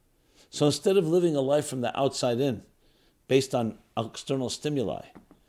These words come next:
what others are expecting of you, your productivity, your buying power, and all the other things, you start living from within. Who am I? Why was I put here? What unique contribution am I going to make?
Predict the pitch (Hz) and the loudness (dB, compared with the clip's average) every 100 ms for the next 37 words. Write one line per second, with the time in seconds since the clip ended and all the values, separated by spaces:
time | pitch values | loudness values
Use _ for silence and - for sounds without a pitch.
0 | _ - 117 127 127 117 107 104 - 147 | _ -2 0 4 4 2 0 -4 -2 -2
1 | 147 - 104 98 85 - - _ - - | -2 -2 -4 -4 -6 -10 -16 _ -20 -20
2 | _ _ _ _ _ _ _ _ - 107 | _ _ _ _ _ _ _ _ 0 0
3 | - 143 127 120 - 160 127 113 101 101 | 4 6 6 6 4 6 6 4 2 2
4 | 117 143 135 - 104 85 55 71 120 120 | 2 2 2 0 -2 -2 -6 -4 -2 0
5 | 127 131 110 - 85 101 - - _ _ | 0 0 -4 -8 -10 -12 -14 -20 _ _
6 | _ _ - 107 139 131 139 131 - 120 | _ _ -12 -4 -2 0 0 -2 -4 -4
7 | 117 117 139 151 113 117 _ _ _ _ | 0 2 4 2 0 -6 _ _ _ _
8 | _ - - 165 165 170 127 - - _ | _ -14 -4 -2 -2 -4 -6 -10 -20 _
9 | _ _ _ _ _ _ _ _ _ _ | _ _ _ _ _ _ _ _ _ _
10 | _ - 120 135 135 127 - 135 104 80 | _ 0 2 4 2 0 0 -2 -2 -10
11 | - _ _ _ _ _ _ _ 104 127 | -18 _ _ _ _ _ _ _ -2 0
12 | 123 123 123 135 123 117 110 123 - 95 | 0 0 0 -4 -4 -4 -4 -4 -4 -6
13 | 85 87 87 87 - - - | -8 -8 -10 -12 -16 -16 -20